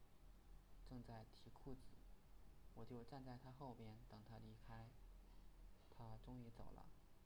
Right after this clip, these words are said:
我站在台阶上开始尿尿，无意间瞥了一下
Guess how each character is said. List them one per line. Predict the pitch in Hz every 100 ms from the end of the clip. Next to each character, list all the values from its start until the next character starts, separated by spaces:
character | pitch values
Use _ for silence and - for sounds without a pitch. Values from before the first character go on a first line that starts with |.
| - - -
我 | 110
站 | 113 120
在 | 120 113
台 | - 107
阶 | 107 120 120
上 | 113 107 - - -
开 | 120
始 | 113 117
尿 | 120 113
尿， | 113 110 - - - - - - - - - - - -
无 | 123
意 | 139
间 | 127 131 123 123
瞥 | - 135
了 | 127 113
一 |
下 | 113 123 110